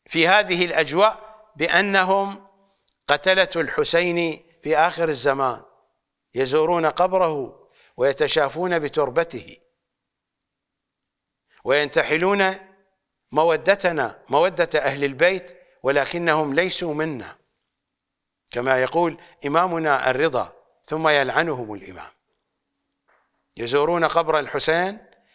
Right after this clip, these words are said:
يتشافون بتربته، ينتحلون مودتنا،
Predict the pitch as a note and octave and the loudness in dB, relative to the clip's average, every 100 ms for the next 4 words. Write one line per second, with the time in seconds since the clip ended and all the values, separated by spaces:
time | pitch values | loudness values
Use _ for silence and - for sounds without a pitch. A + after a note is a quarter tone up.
0 | _ B2 D3 C3 C#3+ B2+ E3 E3 C#3+ B2+ | _ -4 -2 0 -2 0 0 0 0 0
1 | C#3+ B2+ D3 D#3 D3 F3 F#3+ _ _ _ | 0 0 -4 -4 -8 -8 -12 _ _ _
2 | _ _ C3+ C3+ C3+ C3+ D#3+ E3 D3+ D3 | _ _ -6 -2 -2 0 0 0 0 2
3 | C#3 C#3 D#3 D#3 D#3+ F3 F#3 | 0 0 -2 0 2 0 -2